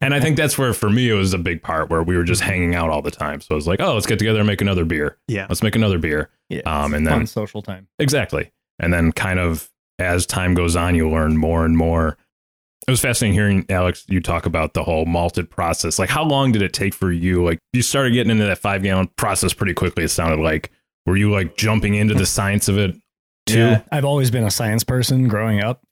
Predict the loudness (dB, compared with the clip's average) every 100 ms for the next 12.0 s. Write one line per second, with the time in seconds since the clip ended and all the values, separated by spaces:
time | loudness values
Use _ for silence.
0 | _ -2 0 2 2 2 2 0 0 0
1 | 2 0 0 0 0 2 2 0 0 0
2 | 2 2 0 -2 -2 -4 -6 -12 _ _
3 | _ -10 -4 0 2 2 2 2 0 -2
4 | -2 -6 _ _ -4 -2 2 2 2 0
5 | -6 _ _ _ -4 0 0 2 2 2
6 | 0 -2 -2 -2 -2 -2 -2 -2 -4 -8
7 | _ _ -4 -2 0 -2 -4 -4 -4 -2
8 | 0 0 0 0 2 2 0 -2 -2 -2
9 | -6 -2 -2 0 -2 -2 -2 -4 -4 _
10 | _ _ _ -4 -4 -2 -2 0 0 0
11 | 0 0 0 0 0 0 0 0 -4